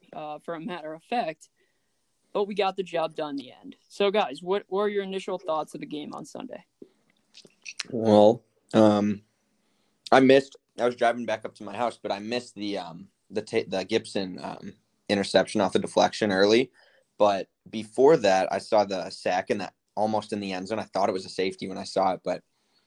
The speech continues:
Speaker 2: damn, um, dude, th-, that defense, our defense is real. Our defense is scary, dude. Like,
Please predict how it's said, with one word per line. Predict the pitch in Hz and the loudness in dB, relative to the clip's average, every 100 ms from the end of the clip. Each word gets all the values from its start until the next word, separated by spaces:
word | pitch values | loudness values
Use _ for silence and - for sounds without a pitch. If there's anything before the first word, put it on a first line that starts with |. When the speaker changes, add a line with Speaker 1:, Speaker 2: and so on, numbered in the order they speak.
| _ - | _ -4
Speaker 2:
damn, | 101 101 98 | -2 0 -2
um, | 90 90 92 _ _ _ - - | -6 -10 -14 _ _ _ -10 -8
dude, | 92 107 98 | 2 2 6
th-, | 104 95 | 4 6
that | 101 98 | 2 2
defense, | 101 - 87 85 - - _ - | -6 -4 -6 -6 -14 -18 _ -2
our | 101 | 0
defense | 107 107 - 110 104 104 | 2 0 2 2 2 2
is | 98 90 | 2 2
real. | 98 101 95 92 80 _ _ _ _ _ - | 0 2 2 -2 -6 _ _ _ _ _ -4
Our | 110 113 | -2 2
defense | 110 120 113 110 110 | 2 2 2 2 4
is | 107 | 2
scary, | - - - 113 98 92 92 | 0 -10 4 6 6 4 -4
dude. | 85 87 90 98 _ _ _ _ _ _ _ _ _ _ _ _ _ _ - | -6 -8 -8 -14 _ _ _ _ _ _ _ _ _ _ _ _ _ _ -4
Like, | 92 87 82 | -2 -2 -6